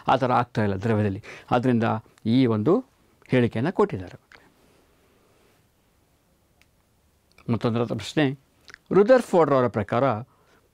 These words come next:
ಪರಮಾಣುವಿನ ಗಾತ್ರಕ್ಕೆ ಹೋಲಿಸಿದರೆ ನ್ಯೂಕ್ಲಿಯಸ್ನ ಗಾತ್ರ ಎಷ್ಟಿರುತ್ತೆ? ಆಪ್ಷನ್ಸು ಚಿಕ್ಕದಾಗಿರುತ್ತೆ,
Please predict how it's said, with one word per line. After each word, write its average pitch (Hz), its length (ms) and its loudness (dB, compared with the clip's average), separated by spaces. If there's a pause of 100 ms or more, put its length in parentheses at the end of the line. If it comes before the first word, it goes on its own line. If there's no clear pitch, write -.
ಪರಮಾಣುವಿನ 202 640 4
ಗಾತ್ರಕ್ಕೆ 127 600 -2
ಹೋಲಿಸಿದರೆ 113 680 -2 (400)
ನ್ಯೂಕ್ಲಿಯಸ್ನ 135 600 0
ಗಾತ್ರ 117 360 -2 (420)
ಎಷ್ಟಿರುತ್ತೆ? 104 760 -6 (1700)
ಆಪ್ಷನ್ಸು 127 520 -4 (280)
ಚಿಕ್ಕದಾಗಿರುತ್ತೆ, 127 920 -2